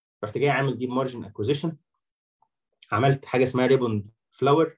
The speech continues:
او ريبوند كروس، و كملت بفايبر reinforced كومبوزيت وعملت الجايدد بريب بالشكل ده، وقلت للبيشنت: "انا قفلت لك الاندو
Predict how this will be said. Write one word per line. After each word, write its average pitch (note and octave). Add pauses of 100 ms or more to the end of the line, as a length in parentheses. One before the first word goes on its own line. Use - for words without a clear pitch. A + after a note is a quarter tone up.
او F#2+
ريبوند G#2+
كروس، - (580)
و C3 (1000)
كملت C3+ (1000)
بفايبر A#2+
reinforced D3
كومبوزيت D3+ (640)
وعملت D3 (300)
الجايدد B2+
بريب B2
بالشكل G#2+
ده، - (420)
وقلت D#3
للبيشنت: F3
"انا A2+
قفلت A2
لك D3+ (240)
الاندو F#3